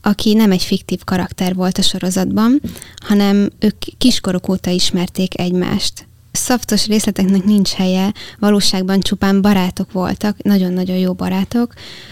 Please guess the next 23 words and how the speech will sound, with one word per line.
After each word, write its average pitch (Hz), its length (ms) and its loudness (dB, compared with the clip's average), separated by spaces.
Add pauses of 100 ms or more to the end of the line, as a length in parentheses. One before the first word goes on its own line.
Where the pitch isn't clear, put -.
(180)
Porcsi 226 340 2
gyakran 202 320 2
kísérte 185 480 0
el 180 100 2
Erzsébetet 185 720 0
társadalmi 190 600 0
eseményekre, 185 840 -2 (380)
illetve 190 480 2
a - 20 4
hatvanas 196 520 2
évek 185 260 -4
végén 185 280 0
segített 185 520 0
neki 190 280 -4
megújítani 190 640 0
a 185 160 -6
tenyésztési 196 580 0
stratégiáját 190 920 -2
is. - 260 -2 (680)
Ezerkilencszázhetvenben 208 1500 0
pedig 190 500 0
versenymenedzserré 185 1040 0
tette 190 640 -2